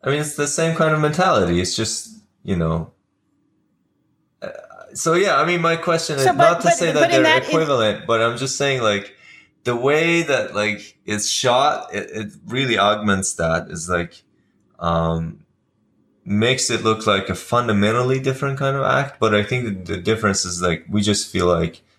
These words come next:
Speaker 1: this character doesn't, didn't deserve it.
Speaker 2: No,
Speaker 1: Um,
Speaker 2: I think it is fundamentally different. I mean,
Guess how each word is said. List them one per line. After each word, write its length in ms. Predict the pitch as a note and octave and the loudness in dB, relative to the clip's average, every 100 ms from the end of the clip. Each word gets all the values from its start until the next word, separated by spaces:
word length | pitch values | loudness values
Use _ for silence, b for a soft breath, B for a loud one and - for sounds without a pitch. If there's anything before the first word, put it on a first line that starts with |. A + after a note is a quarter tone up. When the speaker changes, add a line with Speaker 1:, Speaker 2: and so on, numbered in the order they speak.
| _ | _
Speaker 1:
this 220 | C3 C#3 - | -2 0 0
character 380 | G#2+ G2 G2 | 2 2 0
doesn't, 440 | F2+ F2 F2 E2+ - | 0 0 -2 -4 -4
didn't 280 | F#2+ F#2 E2+ | 0 2 0
deserve 380 | E2 F2+ F2+ D#2 | 0 0 0 -2
it. 240 | D2 - _ _ _ _ _ _ - | -4 -8 _ _ _ _ _ _ -2
Speaker 2:
No, 100 | - | 2
Speaker 1:
Um, 80 | C#4 | 4
Speaker 2:
I 360 | B3+ B3 B3+ | 4 2 0
think 220 | B3+ D#4+ | -2 -4
it 80 | D#4+ | -2
is 180 | D4+ D4 | -2 -4
fundamentally 680 | - C#4 B3+ A#3+ A#3 G#3+ G3+ | -4 -2 0 -2 -4 -8 -6
different. 440 | G#3 G#3+ D3+ D3 F#3+ | -6 -8 -14 -14 -12
I 60 | |
mean, 360 | G3 G3 F#3+ | -6 -4 -6